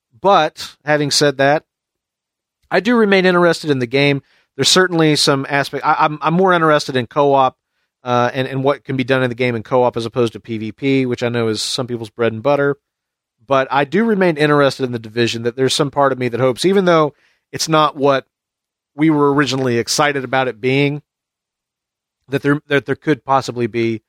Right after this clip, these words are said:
some, uh, some fun to be had here. So that's another one that I kinda feel like, you know, if, if the reviews are really, really good, then, you know, who knows? Maybe, uh, maybe that's one that I could get into as well. But that's definitely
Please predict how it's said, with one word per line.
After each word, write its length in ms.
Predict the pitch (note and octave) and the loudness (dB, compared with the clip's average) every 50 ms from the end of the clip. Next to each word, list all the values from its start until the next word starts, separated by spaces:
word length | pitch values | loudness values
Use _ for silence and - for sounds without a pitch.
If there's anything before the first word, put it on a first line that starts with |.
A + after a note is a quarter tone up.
| _ _ _ _ _ _ | _ _ _ _ _ _
some, 320 | - - C#3 C3 A#2+ A#2+ | -6 -2 -2 -2 -2 -2
uh, 140 | A#2 A#2 A2 | -4 -4 -2
some 200 | G#2 - C3 A#2 | -4 -4 -6 -6
fun 240 | _ - C3+ C3 A2+ | _ -2 -2 -2 -2
to 60 | A2+ | -4
be 180 | G#2 A#2 A2 G#2 | -6 -4 -4 -2
had 260 | A2 A2+ A2+ A2 G#2+ | 0 -2 -2 -2 -2
here. 160 | G#2+ G2+ G2+ | -4 -4 -4
So 300 | - - D3 D3 C3+ - _ _ _ _ _ | -2 0 0 0 0 -2 _ _ _ _ _
that's 160 | - F#3 - | -2 0 0
another 240 | F3+ D#3+ E3 D#3 D#3 | 2 0 2 2 0
one 120 | C#3 C#3 B2+ | -2 0 -2
that 120 | B2+ B2 | -2 -2
I 20 | |
kinda 220 | A#2+ - C3+ B2 A2+ | -2 -4 -4 -6 -6
feel 180 | - - C3 | -4 -2 0
like, 180 | B2 A#2+ A#2 _ | 0 0 -2 _
you 60 | D3 | -2
know, 140 | D3 D3 D3 | 0 0 0
if, 100 | C#3+ - | 0 0
if 160 | C3+ C#3+ - | -4 -10 -8
the 100 | _ C#3+ | _ -4
reviews 400 | C3 C#3 C3+ B2+ D3+ D#3 D3+ C3+ | -2 -2 0 2 2 2 2 2
are 80 | B2+ B2 | 0 -2
really, 460 | A#2+ A2+ A#2+ D3+ D#3 D3+ D3 C#3+ C3 | -2 -2 0 2 2 2 2 0 -2
really 380 | A#2+ B2 C#3+ D3 C#3+ C3 B2 A2+ | 0 2 2 2 2 2 0 -2
good, 580 | G#2+ B2 C#3+ C#3 B2 A2+ G#2 G2 G2 F#2 G2 _ _ _ _ _ _ _ _ _ _ _ | 0 0 0 2 2 0 0 -2 -4 -8 -14 _ _ _ _ _ _ _ _ _ _ _
then, 640 | A2+ A2 B2+ B2 B2 A#2+ A#2+ A#2+ A#2 A#2 A#2 A#2 _ _ _ _ _ _ _ - _ _ | _ -4 0 0 2 2 0 0 -2 -6 -10 -12 _ _ _ _ _ _ _ -20 _ _
you 100 | E3 C#3 | -6 -2
know, 80 | C3 C3 | 0 2
who 140 | B2+ C#3+ D3 | 2 2 2
knows? 280 | C#3 C3+ A#2+ G#2+ G2+ | 2 0 -2 -2 -6
Maybe, 540 | A#2+ B2+ A#2+ A#2 A#2 A#2 A#2 A#2 A2+ A2+ A2 | -6 -6 -8 -6 -6 -4 -4 -4 -2 -2 -2
uh, 80 | A2 G#2+ | -4 -2
maybe 220 | A2+ A#2+ A#2 A#2 | -2 -4 -2 0
that's 200 | A#2+ A2+ A2 - | 0 -2 -2 -4
one 140 | - A#2 G#2+ | -10 -10 -8
that 100 | G#2+ G#2 | -6 -6
I 60 | G2+ | -6
could 160 | G2 _ G#2 | -8 _ -10
get 140 | G2+ G#2+ G2+ | -10 -8 -8
into 240 | G2+ G2+ - - G#2 | -8 -10 -10 -8 -8
as 120 | G2 F2+ | -8 -8
well. 280 | - A2 A2 G#2 G2+ F#2+ | -6 -4 -2 -2 -2 -4
But 160 | G2+ G#2+ G2+ _ _ _ _ _ _ _ | -6 -10 -12 _ _ _ _ _ _ _
that's 240 | - C#3 D3 - - | -4 -4 -4 -4 -4
definitely 800 | B2 C#3 C#3 B2+ - B2+ A2+ G2+ A2 A2 A2 G#2+ G#2 G2 F#2 | -4 -2 -2 -2 -4 -8 -10 -8 -6 -6 -4 -4 -6 -6 -10